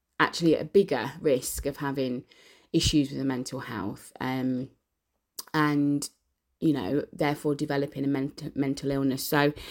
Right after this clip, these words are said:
these are some of the things that I wanna highlight to you and just remind you of, because when we're in the thick of our day-to-day lives and mumming and working and being a partner and running a household and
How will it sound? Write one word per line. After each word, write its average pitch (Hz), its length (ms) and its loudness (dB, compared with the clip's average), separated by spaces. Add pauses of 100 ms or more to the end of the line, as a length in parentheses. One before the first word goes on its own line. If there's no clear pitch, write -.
(240)
these 247 220 10
are 240 40 0
some 247 160 4
of 220 60 4
the 202 120 4
things 160 380 6
that 147 100 2
I 151 160 6
wanna 156 280 6
highlight 170 580 4
to - 140 -4
you 113 460 2 (200)
and 156 140 4
just 175 220 0
remind 180 540 6
you 131 180 2
of, 110 440 0
because 170 360 -4
when 208 220 4
we're 214 60 0
in 208 120 2
the 180 80 0
thick 175 280 -4
of 165 100 -2
our 160 140 2
day-to-day 151 640 0
lives 147 500 2
and 131 220 -4 (520)
mumming 175 600 4
and 143 180 2
working 170 680 4
and 123 300 -4 (1080)
being 151 160 8
a 139 60 0
partner 170 640 2
and 147 180 2
running 143 220 0
a 135 60 -2
household 160 880 2
and 139 120 0